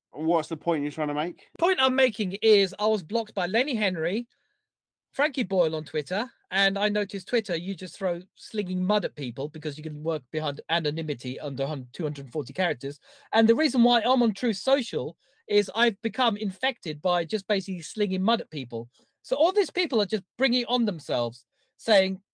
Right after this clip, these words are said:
Speaker 2: "The election was stolen." So I'll just do reply to certain people of, you know, it, it actually keeps me humorously going. So there's this guy called Cash, Ca-, um, oh, what's his name? Ca-, Kash Patel. He's the most insane person. He wrote,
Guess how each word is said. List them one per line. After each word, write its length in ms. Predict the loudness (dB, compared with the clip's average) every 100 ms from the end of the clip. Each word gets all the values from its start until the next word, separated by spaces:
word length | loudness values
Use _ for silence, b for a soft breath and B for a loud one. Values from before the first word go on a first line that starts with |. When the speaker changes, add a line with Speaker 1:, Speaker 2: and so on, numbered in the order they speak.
| _ -4
Speaker 2:
"The 60 |
election 380 | 0 0 0 -2
was 120 | -2
stolen." 380 | 2 2 2 0
So 120 | -6
I'll 160 | 0 0
just 200 | 0 -4
do 120 | -6
reply 680 | -4 -10 -2 0 2 2 -2 _ _
to 80 | -8
certain 260 | 0 0
people 400 | 0 -6 -6 -6 -4
of, 160 | -6 _
you 120 | -2
know, 140 | -2 -2
it, 280 | -8 -8 -2
it 80 | -2
actually 180 | -2 -6 -6
keeps 180 | -4
me 180 | -2 0
humorously 600 | 0 -2 0 0 -2 -8
going. 460 | 2 4 4 0 -8 _ _
So 240 | 0 2
there's 200 | 4 2
this 140 | 0 -2
guy 200 | 2 2
called 220 | 0 -6
Cash, 560 | -4 -4 -4 -8 -14 -20 _ _ -12
Ca-, 260 | -8 -8
um, 300 | -4 -2 -2 -4 _ _
oh, 200 | -8 -8
what's 220 | -8 -12
his 120 | -10
name? 140 | -10 -10
Ca-, 300 | -4 -4 -4
Kash 300 | 0 0 0
Patel. 560 | -10 -4 2 2 0 -6 _ _
He's 220 | _ -4 0
the 80 |
most 260 | 2 2 2
insane 380 | -4 -2 -2 0
person. 300 | -2 -4 -6
He 200 | 0 0
wrote, 380 | 6 4 4